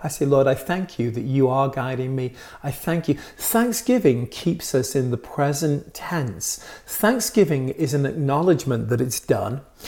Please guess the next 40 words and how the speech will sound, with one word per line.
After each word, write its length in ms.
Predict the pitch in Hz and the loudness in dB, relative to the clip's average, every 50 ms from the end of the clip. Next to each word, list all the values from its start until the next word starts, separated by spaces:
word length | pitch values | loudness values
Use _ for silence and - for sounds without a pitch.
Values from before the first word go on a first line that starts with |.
| - - - - | -18 -18 -16 -12
Thanksgiving 880 | - - - 196 240 254 - - - 180 156 127 147 139 135 131 131 | -4 0 2 2 2 2 0 0 2 2 2 4 2 0 0 -2 -2
is 240 | 131 - 151 135 135 | -2 0 0 2 2
an, 480 | 143 127 127 131 139 143 143 147 160 - | 2 0 0 0 0 0 0 0 -2 -4
an, 260 | - 131 135 151 147 - - - | -4 -4 -2 -2 -4 -6 -2 4
is 400 | 165 165 180 202 214 202 180 - | 8 8 10 10 8 8 4 2
an 200 | - - 147 151 | 0 -2 0 2
acknowledgement 1040 | 151 147 165 147 147 147 160 175 202 214 208 151 - - 120 101 101 104 104 - - - - | 2 4 4 4 4 4 4 4 4 4 2 2 0 -4 -10 -10 -10 -12 -12 -14 -14 -12 -8
that 180 | 131 127 123 | -6 -4 -4
it's 180 | 127 123 - - - - | -4 -6 -6 -10 -14 -12
actually 540 | - 123 - - - - - - 127 123 117 | -10 -10 -10 -12 -14 -10 -8 -4 -4 -2 -4
happening. 680 | - - - 147 147 - - 156 143 139 139 139 135 - - - - - - - - _ _ _ _ _ _ | -4 -6 -8 -10 -10 -6 -4 -4 -2 0 0 -2 -2 -4 -8 -14 -20 -20 -20 -20 -20 _ _ _ _ _ _
And 140 | - 156 143 | -10 -10 -8
that's 180 | 147 - - - | -8 -8 -6 -6
an 80 | 127 | -4
incredibly 1000 | 113 120 120 - - - - - - - - - - - 156 151 - - - 131 | -4 -6 -6 -8 -12 -14 -14 -14 -10 -10 -8 -8 -8 -10 -12 -14 -10 -8 -8 -8
powerful 500 | - - 113 127 123 131 - - 117 113 | -6 -8 -10 -8 -10 -10 -10 -10 -10 -10
thing 560 | - - 135 120 123 120 117 120 117 110 - - | -8 -8 -6 -4 -4 -4 -4 -4 -6 -6 -6 -4
if 260 | 120 117 110 - - | -4 -6 -4 -2 -2
you'll 120 | 120 107 | -2 0
grasp 400 | 107 113 113 110 104 - - - | 0 -2 -2 -2 -4 -6 -4 -4
it. 200 | 127 120 - - - - - - - - - - - | -4 -4 -4 -8 -16 -14 -14 -14 -14 -16 -18 -18 0
Come 140 | - - 180 | 6 6 8
on, 80 | 160 143 | 10 10
let 100 | 160 175 | 10 10
me 80 | 185 | 10
read 240 | 196 190 190 160 139 | 10 10 8 8 8
you 100 | 156 147 | 8 8
that 140 | 131 139 - | 8 8 6
scripture 360 | - - 156 135 127 - - | 6 4 4 4 4 0 -2
and 80 | 120 113 | -2 -2
I'll 40 | 117 | -2
finish 340 | - - 135 131 123 - | -2 -2 0 0 0 0
with 120 | - - - | -2 -2 -2
this 180 | - - - | -2 -4 -2
today. 160 | - - 110 110 | 0 2 2 2
Philippians 480 | - - 156 156 156 165 151 147 143 | 4 6 4 6 6 6 4 4 2
four 240 | - - 151 147 147 | 2 6 6 8 8
four 320 | 147 - - 139 123 123 | 6 4 4 4 4 2
says, 220 | 120 - 135 120 127 | 0 -2 -4 0 0
"Rejoice 680 | 143 139 - - 175 185 233 233 - - - - - | 0 2 4 6 6 6 6 4 0 -2 -4 -6 -8